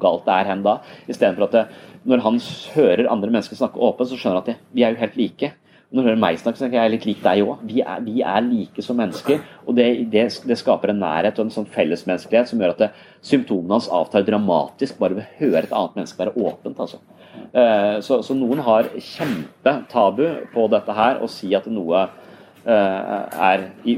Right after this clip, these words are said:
ubalanse på innsiden. Og det er kanskje min misjon som psykolog også, er å vise at jeg faktisk er helt lik alle andre, og at det er en del av det jeg gjør som terapeut, er også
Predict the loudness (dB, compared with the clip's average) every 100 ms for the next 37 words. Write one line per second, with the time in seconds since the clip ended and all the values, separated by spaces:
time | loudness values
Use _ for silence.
0 | 2 2 0 0 -4 -6 -4 -4 -2 -2
1 | -4 -4 -2 -2 0 -2 -2 -6 -6 -8
2 | -6 -4 0 0 0 0 -2 0 -4 0
3 | -2 -2 -4 -2 2 2 2 -4 -4 -2
4 | 2 2 0 -6 -2 2 2 -2 -10 -16
5 | -16 -2 2 2 0 0 2 2 0 2
6 | 2 2 2 2 0 -2 0 2 4 2
7 | -2 -16 -8 2 4 4 2 0 -2 -4
8 | -2 -2 -4 -4 -4 -2 -2